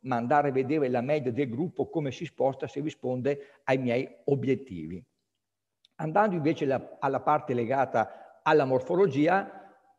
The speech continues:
abbiamo fatto nelle scorse dirette tanti discorsi leg-, legati alle problematiche attuali della fresoia italiana,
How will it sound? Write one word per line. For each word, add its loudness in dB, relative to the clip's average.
abbiamo 4
fatto 6
nelle 4
scorse 0
dirette 2
tanti 2
discorsi 2
leg-, -2
legati 0
alle 0
problematiche -4
attuali 0
della -2
fresoia -4
italiana, -2